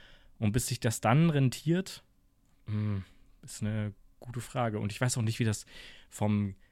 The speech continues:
Gesundheitsaspekt ist. Also ich meine jetzt vor allem, wenn's so um Lebensmittelkontrollen geht und sowas. Du verkaufst ja in dem Moment Lebensmittel.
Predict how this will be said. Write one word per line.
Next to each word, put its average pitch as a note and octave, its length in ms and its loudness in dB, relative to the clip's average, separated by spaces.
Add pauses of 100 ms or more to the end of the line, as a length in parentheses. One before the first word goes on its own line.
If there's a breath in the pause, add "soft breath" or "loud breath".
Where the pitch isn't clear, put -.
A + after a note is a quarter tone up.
(140 soft breath)
Gesundheitsaspekt G#2 1200 -2
ist. F#2+ 160 -10
Also G2+ 160 -2
ich F#2 100 -4
meine A2+ 160 2
jetzt - 280 -10
vor A2 180 -10
allem, A2+ 220 0
wenn's G#2 180 -2
so A#2 100 -6
um G2+ 200 2
Lebensmittelkontrollen G2+ 1200 0
geht F#2+ 220 -4
und G2 120 -2
sowas. G#2+ 360 -4 (360 loud breath)
Du A2 80 -4
verkaufst A2 520 0
ja A#2 140 2
in G#2 80 2
dem A#2 120 2
Moment G#2 260 2
Lebensmittel. D#3 760 0